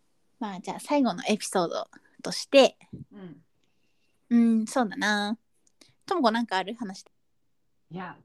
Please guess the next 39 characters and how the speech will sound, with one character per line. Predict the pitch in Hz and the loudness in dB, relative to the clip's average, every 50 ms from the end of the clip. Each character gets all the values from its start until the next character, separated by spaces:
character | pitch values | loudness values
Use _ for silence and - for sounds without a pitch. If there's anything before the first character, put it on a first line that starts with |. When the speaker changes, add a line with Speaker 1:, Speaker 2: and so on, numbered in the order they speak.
| _ - | _ -12
Speaker 2:
今 | 226 220 | -12 -10
日 | 196 | -8
は | 175 151 | -10 -10
ね、 | 147 147 143 | -8 -10 -10
な | 135 143 143 139 | -10 -8 -10 -10
い | 131 | -10
ね。 | 123 120 127 - | -12 -14 -6 -2
Speaker 1:
う | 240 | 0
ん。 | 240 | 0
今 | 220 196 185 _ _ _ _ _ _ _ _ _ _ _ _ _ | 0 -2 -6 _ _ _ _ _ _ _ _ _ _ _ _ _
日 | - 339 | 0 0
は | 262 214 | 0 0
な | 208 | -2
い | 202 208 | -6 -10
っ | |
す | - - - | -12 -14 -16
よ | - - | -12 -6
ね。 | 202 254 294 - _ _ _ _ | -4 -4 -4 -6 _ _ _ _
Speaker 2:
パ | _ 208 | _ -20
ッ | - - _ | -20 -20 _
と | 175 | -16
今 | 170 165 147 | -14 -14 -14
思 | 147 147 151 | -14 -14 -14
い | 147 | -16
つ | - - | -18 -18
く | - | -16
の | 143 135 | -14 -14
は | 135 - | -14 -14
な | - - | -16 -20
い。 | - _ _ _ _ _ _ _ _ _ - | -20 _ _ _ _ _ _ _ _ _ -6
Speaker 1:
う | 233 214 | -6 -6
ん、 | 196 - - | -6 -6 -10
う | 190 | -10
ん、 | 175 185 - _ | -10 -12 -12 _
う | 170 | -10
ん。 | 165 160 - _ _ - - _ _ _ _ _ _ _ _ _ _ _ _ _ _ _ _ _ _ _ - | -10 -10 -12 _ _ -20 -20 _ _ _ _ _ _ _ _ _ _ _ _ _ _ _ _ _ _ _ 2
じ | 240 285 | 6 8
ゃ | 277 269 240 233 247 254 240 226 | 8 8 8 8 6 6 4 2
あ、 | 202 - | 0 -6